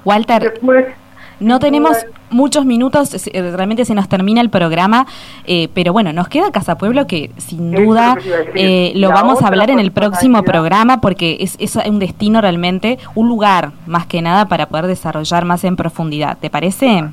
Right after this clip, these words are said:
Speaker 2: Claro, lo de Pa-, lo de Páez Vilaró quedará para el próximo, porque es toda la parte más moderna de la
Speaker 1: Claro.
Speaker 2: Punta Ballena y que nosotros más, este,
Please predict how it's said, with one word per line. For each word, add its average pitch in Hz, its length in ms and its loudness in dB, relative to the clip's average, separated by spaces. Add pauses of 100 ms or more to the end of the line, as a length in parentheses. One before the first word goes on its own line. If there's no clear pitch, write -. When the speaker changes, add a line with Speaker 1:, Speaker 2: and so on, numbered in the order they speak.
(140)
Speaker 2:
Claro, 135 300 2
lo 156 100 4
de 160 60 2
Pa-, 202 200 2 (140)
lo 185 100 4
de 180 60 4
Páez 202 240 0
Vilaró 208 340 2
quedará 196 340 2
para 185 200 2
el 175 80 -4
próximo, 214 440 -2
porque 190 300 -2
es 190 180 -6
toda 214 180 2
la 190 120 2
parte 196 480 -4 (300)
más 175 160 0
moderna 196 540 2
de 175 80 2
la 170 200 2
Speaker 1:
Claro. 175 260 2
Speaker 2:
Punta 180 200 -2
Ballena 185 400 2
y 190 60 -4
que 175 160 -2
nosotros 180 420 0 (540)
más, 196 460 0 (260)
este, 143 1000 -2